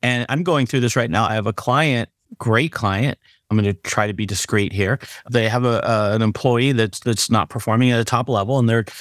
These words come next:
trying to get them to delegate their work 'cause they're saying they don't have enough time. And the candidates that they keep bringing in to support that person can't really do the job. And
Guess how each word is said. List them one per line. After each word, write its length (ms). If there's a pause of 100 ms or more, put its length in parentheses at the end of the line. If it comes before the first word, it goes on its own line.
(120)
trying 220
to 60
get 160
them 160
to 80
delegate 560
their 100
work 220
'cause 100
they're 80
saying 220
they 80
don't 100
have 140
enough 120
time. 380 (420)
And 300
the 80
candidates 640
that 140
they 120
keep 300
bringing 480
in 560 (400)
to 340
support 380
that 160
person 480 (240)
can't 280
really 300
do 160
the 140
job. 420 (460)
And 540